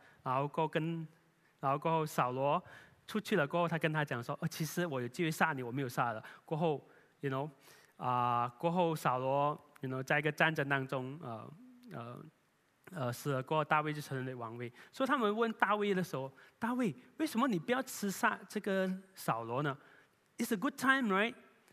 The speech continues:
You know, logical 嘛，他追杀你，你就，you know，你就干掉他吧。结果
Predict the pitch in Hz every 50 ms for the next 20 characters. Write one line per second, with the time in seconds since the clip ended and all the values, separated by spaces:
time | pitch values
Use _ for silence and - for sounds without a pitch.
0 | _ _ _ _ _ _ _ _ _ _ _ - 170 165 175 214 233 - - 202
1 | 208 226 240 233 - 240 - 277 269 262 247 233 233 - 269 269 - 233 220 -
2 | - 247 240 196 165 160 165 170 165 240 262 262 254 - - _ _ _ _ _
3 | _ _ _ _ _ _ - 175 190 220 - - - 185 185 180 240 262 - 285
4 | 262 254 240 240 226 226 220 196 175 165 151 143 135 - - - - _ _ -
5 | - - - _ _ _ _ - - 175 190 185 165